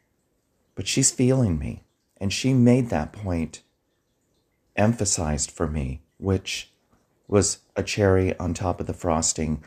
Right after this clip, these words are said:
on top of the cake. That's what I strive to do with my clients.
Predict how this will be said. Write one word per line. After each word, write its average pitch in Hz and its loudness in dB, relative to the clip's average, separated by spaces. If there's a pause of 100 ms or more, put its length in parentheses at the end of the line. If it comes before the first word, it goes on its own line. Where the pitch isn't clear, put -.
(360)
on 82 0
top 85 -4
of 82 -2
the 76 -4
cake. - -6 (2250)
That's 123 2
what 143 0
I 113 4
strive 95 0
to - -8
do 90 0
with 87 -4
my 85 -2
clients. 80 -4